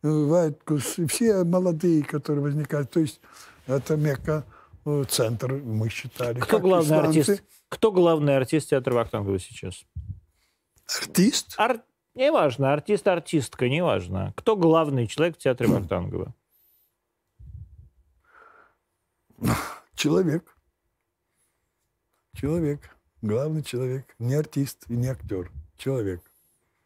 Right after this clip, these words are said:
Speaker 2: Это что значит?
Speaker 1: Ну, это значит быть человеком, м, да, добрым, а это уже половина профессии.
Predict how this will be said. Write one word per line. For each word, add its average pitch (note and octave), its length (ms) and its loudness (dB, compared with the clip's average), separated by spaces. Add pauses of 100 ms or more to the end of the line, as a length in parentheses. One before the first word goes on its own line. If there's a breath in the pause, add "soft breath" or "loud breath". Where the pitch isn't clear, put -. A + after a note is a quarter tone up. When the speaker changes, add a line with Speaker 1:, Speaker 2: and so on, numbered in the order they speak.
(200)
Speaker 2:
Это D#3+ 200 -2
что A2+ 220 -2
значит? G2 380 -6 (140)
Speaker 1:
Ну, A2+ 300 -4
это G3+ 280 -4
значит F#3 640 -4 (580 soft breath)
быть - 360 -2
человеком, D#3 720 -2 (1080 soft breath)
м, A#2 760 -4 (680)
да, B2+ 440 -2 (200)
добрым, D#3 640 0
а C3 160 -4
это D3+ 400 -2
уже D3+ 260 0
половина D3+ 420 -2
профессии. A#2+ 760 -4